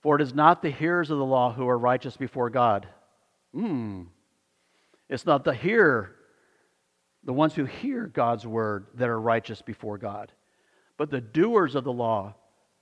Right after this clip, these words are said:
who will be made justified, who will be right with God.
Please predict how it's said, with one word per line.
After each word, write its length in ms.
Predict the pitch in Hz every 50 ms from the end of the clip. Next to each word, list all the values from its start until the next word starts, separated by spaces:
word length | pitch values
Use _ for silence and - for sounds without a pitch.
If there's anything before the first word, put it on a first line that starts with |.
| _ _ _ _ _ _ _ _ -
who 100 | 151 151
will 140 | 135 135 123
be 180 | 131 131 123
made 360 | 117 123 127 123 120 113 101
justified, 680 | 98 113 135 139 147 - 135 113 - 120 110 101 104 98
who 120 | - 131 135
will 100 | 127 120
be 140 | 117 117 110
right 460 | 107 110 117 117 123 131 123 - - - _ _
with 240 | 110 104 - -
God. 460 | - - - - - - - - -